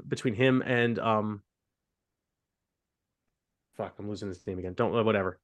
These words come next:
Um, where it's like, you can either develop your game into that more physical game so you can play at a next level and you can really be an all-around player, or you can't. And then people are just gonna be like, "Okay, well, all I have to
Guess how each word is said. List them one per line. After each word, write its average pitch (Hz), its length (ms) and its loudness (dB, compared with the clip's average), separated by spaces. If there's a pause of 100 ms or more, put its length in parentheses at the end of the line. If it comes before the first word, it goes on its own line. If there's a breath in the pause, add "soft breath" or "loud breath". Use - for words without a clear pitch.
(140)
Um, 110 320 4
where 123 140 8
it's 117 100 4
like, 120 160 2
you - 60 -20
can 135 120 2
either 131 180 8
develop 120 520 6
your 143 100 6
game 135 500 4
into 120 340 4
that 110 220 4
more 117 160 6
physical 120 400 4
game 104 260 2
so 113 120 -2
you 110 80 2
can 95 240 -2
play 101 240 0
at 104 80 2
a 107 60 4
next 107 260 0
level 107 260 2
and 98 120 -2
you 101 80 -4
can 98 140 -6
really 104 260 2
be 101 420 -4 (880 soft breath)
an 127 120 2
all-around 104 360 4
player, 123 380 8
or 110 500 4
you 110 240 -4
can't. 110 440 4
And 110 140 -2
then 101 160 2
people 110 220 2
are 98 40 -2
just 107 180 -2
gonna 110 120 0
be 98 60 -2
like, 101 120 2
"Okay, 120 280 6
well, 107 100 6
all 113 160 8
I 120 60 8
have 117 80 0
to 123 120 2